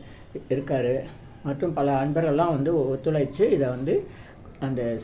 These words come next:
சிவலிங்கத்தை லிங்க குளம்னு சொல்லப்பட்ட இந்த குளத்துலேருந்து வெளிக்கொண்டு வந்தாங்க. அதுக்கு பிறகு இதுக்கு ந-, இடம்,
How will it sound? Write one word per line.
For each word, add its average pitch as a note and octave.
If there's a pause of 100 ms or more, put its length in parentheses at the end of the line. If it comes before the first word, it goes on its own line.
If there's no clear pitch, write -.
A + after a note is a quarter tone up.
சிவலிங்கத்தை E3+
லிங்க G3
குளம்னு D#3
சொல்லப்பட்ட B2+
இந்த B2+
குளத்துலேருந்து C#3+
வெளிக்கொண்டு B2+
வந்தாங்க. G#2 (500)
அதுக்கு F#3
பிறகு G3+
இதுக்கு E3+
ந-, C#3+
இடம், E3